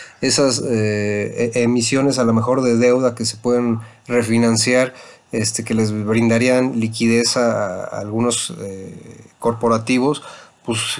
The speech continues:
que, que se acerquen al banco y, y, y vaya, es una estrategia muy, muy buena en estos momentos que se, que se sufre de liquidez. Y a las pymes eso está padrísimo. De verdad que,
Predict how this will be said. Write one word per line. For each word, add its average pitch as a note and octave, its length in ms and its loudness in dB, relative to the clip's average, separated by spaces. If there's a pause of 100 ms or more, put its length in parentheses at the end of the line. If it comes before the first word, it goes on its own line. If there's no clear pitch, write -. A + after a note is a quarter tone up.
(140)
que, A2+ 180 -6
que A2+ 100 -4
se A2+ 120 -2
acerquen B2 480 0
al A#2+ 120 2
banco B2 480 2
y, C3 60 4
y, G#2 580 -4
y G2 260 -12
vaya, A2 340 0
es A2 140 -6
una A#2+ 200 0
estrategia A#2 540 -4
muy, B2 500 0 (320)
muy B2+ 200 0
buena B2+ 220 2
en B2+ 80 2
estos A#2+ 220 -2
momentos A#2 460 0
que A2 120 -4
se, G#2 240 -4
que A2+ 140 -6
se - 60 0
sufre A#2 300 -2
de A2+ 60 0
liquidez. A2 460 -4 (340)
Y B2 100 2
a A#2+ 60 6
las A#2 200 2
pymes D3 480 2
eso D3 240 -2
está C3+ 720 2
padrísimo. C3+ 760 0 (340)
De A#2+ 100 0
verdad A#2+ 280 2
que, C3+ 400 0